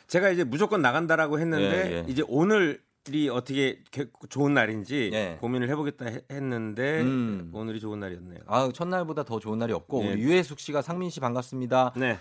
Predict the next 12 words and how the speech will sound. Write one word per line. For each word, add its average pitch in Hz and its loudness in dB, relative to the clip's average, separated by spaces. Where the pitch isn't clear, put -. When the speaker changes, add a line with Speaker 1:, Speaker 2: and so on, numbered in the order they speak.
Speaker 2:
어, 117 2
상민 170 -2
씨 151 -6
환영해요. 160 0
쫑디한테 170 -2
이런 135 2
인맥이 113 0
시원한 131 -2
바람님. 98 0
박민서 135 -4
씨가 147 0
헐, 214 6